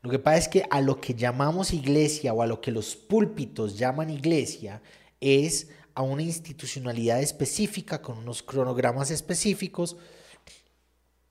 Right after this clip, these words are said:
con, ah, unos rituales específicos, y si no se cumple ese cronograma y ese ritual, entonces no se es parte de una iglesia. Se puede ser iglesia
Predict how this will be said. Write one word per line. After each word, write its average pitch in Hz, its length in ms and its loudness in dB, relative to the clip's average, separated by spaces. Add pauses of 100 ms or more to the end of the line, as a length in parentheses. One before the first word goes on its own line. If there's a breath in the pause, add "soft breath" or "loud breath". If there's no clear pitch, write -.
(520)
con, 175 540 -2 (180)
ah, 117 640 -4 (440 loud breath)
unos 135 320 2
rituales 151 600 4
específicos, 190 1000 -2
y 135 120 -4
si 123 200 -6
no 131 340 -4
se - 320 -2
cumple 151 640 0
ese 104 200 -6
cronograma 98 680 -2
y 180 100 2
ese 185 220 0
ritual, 165 680 2 (480 loud breath)
entonces 131 520 0
no 139 360 2
se 139 220 2
es 135 120 -2
parte 107 420 -2
de 104 100 -2
una 104 140 -6
iglesia. 107 580 -4 (960 soft breath)
Se - 220 -4
puede 165 480 8
ser 127 240 0
iglesia 123 800 -2